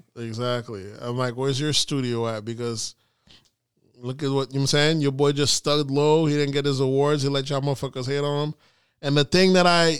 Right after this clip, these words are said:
I get the most about Tyler Perry is seeing all these people come around now and acting like they weren't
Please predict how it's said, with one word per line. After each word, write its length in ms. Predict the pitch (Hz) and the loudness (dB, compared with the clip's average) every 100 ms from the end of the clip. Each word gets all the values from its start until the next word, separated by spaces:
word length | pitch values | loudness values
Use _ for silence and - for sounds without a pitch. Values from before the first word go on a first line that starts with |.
| 127 | -2
I 120 | 151 | -2
get 260 | 151 160 143 | 0 -2 -2
the 80 | 147 | -2
most 280 | 151 156 156 | -2 -2 -2
about 580 | 151 147 143 - - | -2 0 -2 -6 -14
Tyler 260 | - 160 156 | -8 -4 -4
Perry 360 | 156 165 165 165 - - | -4 -4 -4 -8 -16 -12
is 160 | 139 120 | -4 -2
seeing 180 | 160 143 | -2 -2
all 240 | 139 160 | -2 0
these 180 | 165 151 | 0 -2
people 280 | 160 143 147 | -4 -4 -2
come 240 | 147 147 | -2 -2
around 480 | 147 139 139 135 127 | -2 0 0 -2 -4
now 260 | 131 127 | -4 -4
and 80 | 127 | -6
acting 320 | 123 127 143 | -6 -8 -6
like 180 | 131 127 | -8 -6
they 80 | 120 | -6
weren't 340 | 127 123 120 | -6 -6 -8